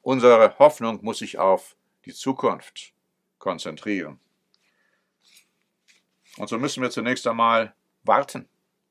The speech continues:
In Hoffnung und mit Hoffnung warten.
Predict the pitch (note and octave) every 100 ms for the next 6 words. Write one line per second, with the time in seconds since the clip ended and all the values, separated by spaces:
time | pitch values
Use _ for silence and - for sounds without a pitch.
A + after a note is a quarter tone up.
0 | _ _ _ _ - C3 G#2+ C#3 C3 B2
1 | A#2+ - - G#2 A#2+ - A#2+ - G#2+ G#2
2 | - _ _ _ _ _ - F#2+ D3 -
3 | E2